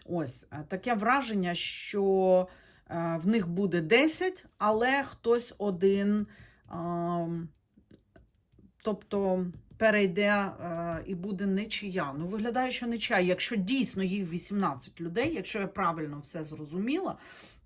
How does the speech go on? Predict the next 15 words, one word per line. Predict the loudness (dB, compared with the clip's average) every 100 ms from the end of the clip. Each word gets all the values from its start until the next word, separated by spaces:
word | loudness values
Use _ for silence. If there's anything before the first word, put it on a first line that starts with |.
| _
то, | 4 6 6 4
е, | 2 -4 -4 -2 -2
в | -4
принципі, | -8 -6 -4 -4 -8 -10
так | -8 -6 -8 -8
виходить, | -10 -8 -6 -6 -8 -16 -20 _ _ _ _ _ _
що, | -6 -4 0 2 2 2 2 0 -4 _ _ -8
ну, | -6 -4 -4
не, | -2 -2 -4 -4 -4
не, | -2 -2 -2
не | -4 -4
вирішено. | -2 -2 -2 -4 -8 -10 -12 -14 -20 _ -10
Не | -8 -6
вирішено | -4 -6 -8 -12 -14 -12 -12
тут. | -12 -18 -20